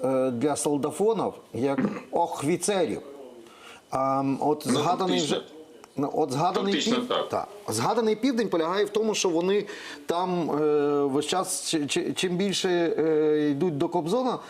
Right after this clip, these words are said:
Speaker 1: тим вони посилюють заходи безпеки. Там Росгвардія, з Ф С Бшниками їздять, з охороною. Ну, тобто так, е, е, як вони пишуть, стрьомно там.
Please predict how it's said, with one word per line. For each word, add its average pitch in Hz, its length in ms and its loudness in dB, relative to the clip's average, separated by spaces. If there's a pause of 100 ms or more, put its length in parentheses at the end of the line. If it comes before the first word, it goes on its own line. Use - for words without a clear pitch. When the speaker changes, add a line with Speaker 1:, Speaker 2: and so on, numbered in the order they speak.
(240)
Speaker 1:
тим 190 200 2
вони 180 180 2
посилюють 170 580 2
заходи 156 360 0
безпеки. 127 600 0
Там 107 280 -2
Росгвардія, 135 1000 2
з - 140 -6
Ф - 20 0
С 160 200 0
Бшниками 143 600 -2
їздять, 127 340 2
з 127 60 0
охороною. 165 680 2
Ну, 156 120 0
тобто 160 380 -4
так, 170 260 -2
е, 143 460 2 (420)
е, 127 280 0 (300)
як 165 280 0
вони 151 240 0
пишуть, 147 440 -2
стрьомно 175 580 0
там. 107 240 -2